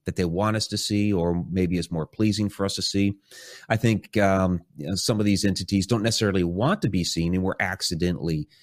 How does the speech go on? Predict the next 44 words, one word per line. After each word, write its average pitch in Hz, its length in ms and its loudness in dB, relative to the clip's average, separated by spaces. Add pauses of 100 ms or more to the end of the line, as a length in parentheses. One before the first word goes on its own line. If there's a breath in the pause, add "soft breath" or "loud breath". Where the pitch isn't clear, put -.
(160 soft breath)
seeing 85 420 2
them. 78 180 -2
I, 80 140 0 (240)
I've, 78 220 -6
uh, 78 220 -4 (120)
you 82 100 -6
know, 80 40 -4
have, 82 260 -6 (720)
have 92 140 -8
had 87 180 -2
some 85 160 -2
of 78 60 -4
those 80 120 -2
stories 80 360 -2
and 76 80 -6
experiences. 78 720 -2 (400 loud breath)
Uh, 82 400 0 (340)
sometimes, 104 640 2
though, 82 380 2
you 92 120 -4
know, 87 140 2
we 92 280 4
see, 120 300 4
we 131 200 6
could 220 100 0
be 156 80 2
standing 120 380 2
right 110 240 0
next 113 300 -4
to 113 60 -6
somebody, 78 520 -2 (380)
and 98 360 4
we 113 140 4
see 113 220 2
some 107 220 2
sort 98 200 0
of 90 80 0
phenomenon, 85 640 0
and 107 100 4
we 117 100 6
both 175 280 2
see - 260 0
it - 120 -2 (260)
differently. 147 640 -4